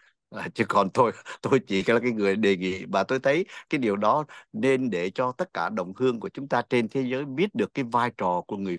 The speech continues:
phụ nữ Việt Nam ở tại Hoa Kỳ này đóng một cái vai trò như thế nào. Để có những ý nghĩ ngày xưa, ồ, khác, và bây giờ quý vị hãnh diện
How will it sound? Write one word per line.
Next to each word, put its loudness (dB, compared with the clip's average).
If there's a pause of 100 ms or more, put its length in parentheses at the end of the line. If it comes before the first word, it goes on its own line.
phụ -8
nữ -4
Việt -4
Nam 0
ở -2
tại 0
Hoa 4
Kỳ -2
này 0 (240)
đóng 2
một 0
cái 0
vai 0
trò -4
như -12
thế -12
nào. -12 (380)
Để 2
có 8
những 0
ý 2
nghĩ 4
ngày 2
xưa, 2 (280)
ồ, 2
khác, -2 (200)
và -2
bây 0
giờ -2
quý -4
vị -4
hãnh 2
diện 4